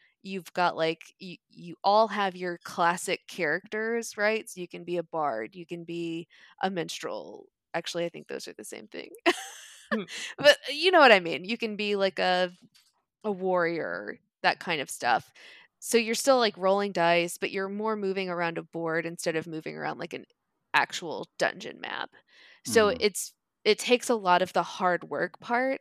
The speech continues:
Speaker 1: the preparation part out of it, but you can still get as into it as you want to as far as, like, the role-playing part goes. My group, it depended on how drunk we were, how, how into that we got.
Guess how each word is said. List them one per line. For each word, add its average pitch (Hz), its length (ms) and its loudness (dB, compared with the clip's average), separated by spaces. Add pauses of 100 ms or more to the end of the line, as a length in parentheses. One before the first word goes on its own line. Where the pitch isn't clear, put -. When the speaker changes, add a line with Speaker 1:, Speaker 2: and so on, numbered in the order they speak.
Speaker 1:
the 185 100 -2
preparation 175 720 -6
part 233 360 -2
out 247 280 2
of 254 180 0
it, 269 200 0 (380)
but - 140 2
you 214 100 -8
can 269 180 -6
still 175 560 0
get 175 340 4
as 175 140 -2
into 190 320 -6
it 175 80 -2
as 170 140 -6
you 160 100 -8
want 143 220 -4
to 185 140 -6
as 156 180 -6
far - 160 -10
as, - 100 -10
like, - 140 -18
the 233 100 -6
role-playing 226 680 0
part - 340 -6
goes. - 640 -8 (480)
My 214 320 6 (100)
group, 220 280 -6 (840)
it 135 340 -8
depended 254 400 -2
on 254 160 2
how 254 140 0
drunk 247 300 -4
we 185 100 -2
were, 110 180 -2
how, 185 260 -2
how 160 240 0
into 190 220 -6
that - 180 -4
we - 120 -8
got. - 340 -2